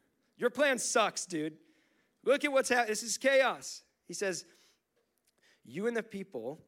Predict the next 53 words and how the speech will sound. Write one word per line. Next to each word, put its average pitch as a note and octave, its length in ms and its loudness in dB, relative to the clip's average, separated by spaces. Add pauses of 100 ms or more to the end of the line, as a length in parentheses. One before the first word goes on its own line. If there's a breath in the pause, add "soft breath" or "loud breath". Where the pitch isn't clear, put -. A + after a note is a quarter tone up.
(120)
with F3 300 -4
you D#3 80 -4
will D3+ 140 -6
certainly G3+ 640 -6
wear D3 280 -4
yourselves D3+ 640 -6 (120)
out, D3 220 -6
for F#3 100 -10
the F3 120 -6
thing G3 240 -6
is F#3 100 -8
too F#3+ 140 -10
heavy F3+ 280 -8
for D3+ 180 -14
you. F#2+ 220 -20
You're E3+ 140 -6
not G3 180 -4
able F#3+ 220 -4
to F#3+ 100 -10
do E3 240 -6
it F#3+ 60 -2
alone. D3 260 -2 (240 loud breath)
Now D#3 160 -4
obey D#3 280 -2
my G#3 160 -2
voice. D#3+ 260 -4
I D3 120 -8
will D3 120 -4
give D#3+ 160 -8
you G3+ 100 -6
advice, C#3+ 320 -6
and C#3+ 140 -14
God C3+ 160 -2
be C#3 80 -4
with E3 240 -6
you. - 100 -20 (440 soft breath)
You've D#3 100 -10
got A3+ 180 2
this B3 200 -4
vision. A#3+ 320 -4
You F#3+ 100 -6
shall A3+ 240 0
represent F3+ 400 -2
the - 80 -16
people D#3 260 -10
before D3 300 -10
God D3 160 -4
and C#3 80 -10
bring D#3+ 140 -4
their D3+ 120 -4
cases D#3+ 380 -8
to C#3+ 100 -12
God, C#3 240 -4